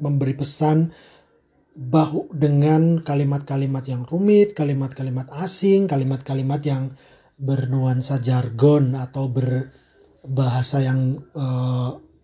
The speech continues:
daki-daki ya, daki-daki itu yang terlalu tinggi dan lain sebagainya. Karena nanti hal itu akan mem-, eh, me-, m-, kalian akan membuat target pasar kalian menyempit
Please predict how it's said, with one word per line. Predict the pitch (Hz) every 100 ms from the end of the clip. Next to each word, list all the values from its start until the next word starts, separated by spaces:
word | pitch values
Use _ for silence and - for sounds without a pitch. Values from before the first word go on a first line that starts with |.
| -
daki-daki | 208 170 135 127 - - 160 143 - 226 185
ya, | 131 135
daki-daki | 131 131 147 131 127 143 131
itu | 156
yang | 135
terlalu | 135 131 127
tinggi | 156 143 139 143
dan | 135 127
lain | 127
sebagainya. | 135 135 123 131 127 - - - -
Karena | - 135 160 151
nanti | 185
hal | 151 143
itu | 139 170
akan | 143 151 147
mem-, | 139 139 -
eh, | 165 135 131
me-, | 135 139 139 135 143 - - -
m-, | 143 147 151 - -
kalian | 147 160
akan | 156 156 151
membuat | 147 139 139 147
target | 151 139 123 135
pasar | 135 131 139 131
kalian | 135 127 143 147
menyempit | 135 135 127 185